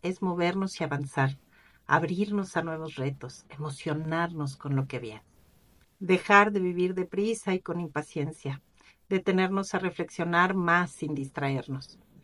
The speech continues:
apreciar la naturaleza, entrar en contacto con ella, dejar el teléfono a un lado,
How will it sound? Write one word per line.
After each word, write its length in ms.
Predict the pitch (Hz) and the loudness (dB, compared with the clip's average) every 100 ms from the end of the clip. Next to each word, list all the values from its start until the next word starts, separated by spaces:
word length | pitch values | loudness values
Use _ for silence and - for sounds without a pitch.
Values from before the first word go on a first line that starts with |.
| _ _ | _ _
apreciar 460 | 170 180 185 - 180 | -6 -2 -2 0 -2
la 100 | 185 | 0
naturaleza, 800 | 175 160 165 143 151 165 170 160 | -2 -4 -2 0 2 0 0 -8
entrar 340 | 156 170 165 190 | -8 -4 -2 -2
en 100 | 196 | -2
contacto 500 | 180 165 160 - 175 | -4 -4 -6 -6 -6
con 220 | 151 151 | -4 -2
ella, 340 | 151 131 135 _ _ _ _ - | -2 -4 -8 _ _ _ _ -4
dejar 340 | 180 180 175 | -2 2 2
el 120 | 190 | 2
teléfono 580 | 185 156 151 139 160 151 | 0 -2 -2 -4 -6 -4
a 40 | 147 | -2
un 120 | 139 | 0
lado, 260 | 143 143 | 0 0